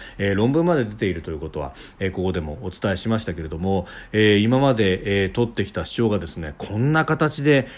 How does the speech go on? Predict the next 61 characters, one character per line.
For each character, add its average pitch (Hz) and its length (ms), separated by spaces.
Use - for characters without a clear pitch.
え 104 340
ー、 92 60
事 110 140
実 120 200
上 208 180
崩 175 220
さ 175 100
れ 135 100
て 98 100
い 85 40
る 76 100
と - 460
い 101 160
う 95 120
こ 92 100
と 95 140
が 110 320
起 95 80
こ 104 100
っ 95 80
て - 400
お 87 60
り 82 80
ま 78 100
す。 - 240
ま 113 340
あ、 113 60
あ 113 40
の、 110 140
こ 135 240
う 143 60
い - 20
っ 131 60
た 131 160
と 131 100
こ 135 80
ろ 135 80
も 123 100
で 87 80
す - 120
ね、 80 280
え 92 200
ー、 87 40
外 101 200
交 95 280
が 95 400
ダ 87 140
イ 107 60
ナ 127 100
ミ 139 140
ッ - 40
ク 117 120
に 98 240
動 98 180
く - 80
と 87 300
い 101 80
い - 20
ま 95 140
す - 80
か、 113 260